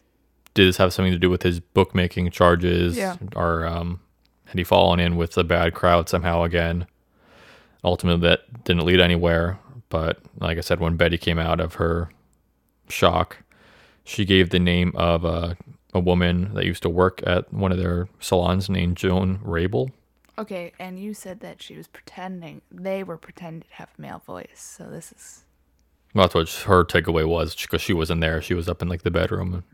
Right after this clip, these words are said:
Speaker 2: Right.
Speaker 1: Um, Joan was a family friend who the,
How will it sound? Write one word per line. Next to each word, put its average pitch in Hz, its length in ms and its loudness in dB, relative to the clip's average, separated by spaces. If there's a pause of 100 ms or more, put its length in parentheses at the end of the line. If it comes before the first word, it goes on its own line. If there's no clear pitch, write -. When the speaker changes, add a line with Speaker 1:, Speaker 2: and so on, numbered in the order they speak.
Speaker 2:
Right. - 180 -18 (1300)
Speaker 1:
Um, 87 600 0 (880)
Joan 107 280 6
was 104 140 4
a 90 40 -4
family 104 260 6
friend 90 440 4
who 90 120 -6
the, 85 200 0